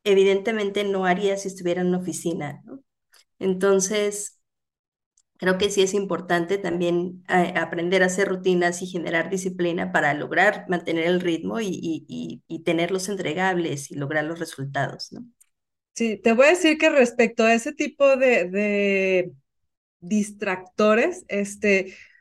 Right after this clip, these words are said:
Speaker 2: eh, por alguna razón se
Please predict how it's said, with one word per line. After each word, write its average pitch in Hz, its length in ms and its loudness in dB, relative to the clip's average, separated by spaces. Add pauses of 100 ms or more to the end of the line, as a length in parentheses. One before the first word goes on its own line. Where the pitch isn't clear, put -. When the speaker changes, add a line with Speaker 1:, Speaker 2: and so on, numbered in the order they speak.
(720)
Speaker 2:
eh, 240 300 2 (120)
por 254 120 8
alguna 277 360 6
razón 302 680 4 (180)
se 233 840 4